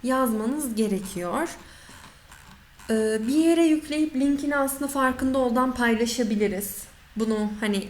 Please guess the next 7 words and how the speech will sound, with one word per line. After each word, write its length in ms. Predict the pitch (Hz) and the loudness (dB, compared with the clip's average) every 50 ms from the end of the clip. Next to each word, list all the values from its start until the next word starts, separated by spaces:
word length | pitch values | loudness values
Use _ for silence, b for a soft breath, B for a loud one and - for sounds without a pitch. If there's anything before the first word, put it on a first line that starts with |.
| - - | -2 -2
örnek 280 | 226 220 214 214 220 214 - | 0 0 0 -2 -4 -6 -4
olması 400 | 220 214 208 202 202 202 202 - | -4 -4 -2 -2 -4 -4 -6 -6
amacıyla 460 | - - 220 214 208 190 202 202 220 226 | -6 -4 -4 -2 0 0 0 0 -2 -4
size 320 | - - 220 226 240 233 | -4 -2 -2 0 0 0
paylaşabilirim 960 | - 226 208 202 190 202 196 - 254 262 208 202 196 208 202 196 185 190 190 - - - - - | 0 0 0 0 0 2 2 2 2 2 0 0 2 2 2 2 0 -2 -4 -6 -10 -14 -12 -6
bunları. 460 | - 196 196 180 185 185 180 196 233 311 - - - - - - - - - | -2 -2 0 0 0 0 0 -2 -4 -4 -6 -12 -18 -20 -20 -20 -20 -12 -6
Yani 500 | - 190 180 180 175 190 220 269 302 311 | -4 -2 -2 -2 -4 -4 -4 -4 -6 -6